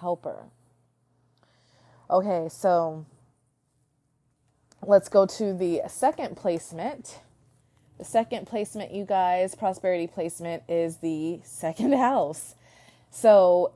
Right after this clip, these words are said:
if you look to see what sign, uh, falls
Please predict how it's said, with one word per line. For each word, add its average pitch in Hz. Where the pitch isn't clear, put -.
if 185
you 247
look 220
to 294
see 240
what 190
sign, 196
uh, 175
falls 180